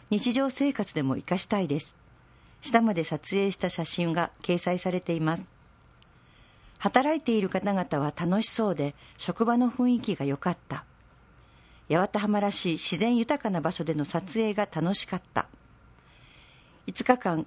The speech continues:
広報の仕事を体験した二人は、体験中にこのように話してくれました。八幡浜市には働きがいのある企業や事業所がたくさんあります。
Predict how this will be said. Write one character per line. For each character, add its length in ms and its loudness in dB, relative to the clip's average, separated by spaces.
広 220 2
報 120 2
の 120 2
仕 140 -2
事 240 0
を 80 0
体 220 -2
験 220 0
し 60 -4
た 100 0
二 220 0
人 100 0
は、 180 0
体 200 2
験 240 2
中 180 0
に 120 2
こ 140 0
の 120 4
よ 120 4
う 60 4
に 100 2
話 240 2
し 20 -6
て 100 -2
く 100 -2
れ 80 2
ま 140 0
し 100 -6
た。 160 -10
八 100 4
幡 240 0
浜 180 4
市 160 -2
に 100 2
は 200 0
働 360 0
き 140 -2
が 120 2
い 80 4
の 120 2
あ 80 2
る 100 -2
企 240 -4
業 160 2
や 160 0
事 120 -2
業 160 0
所 180 -4
が 180 -2
た 120 -4
く 100 -10
さ 120 2
ん 40 2
あ 40 2
り 100 2
ま 140 2
す。 180 -12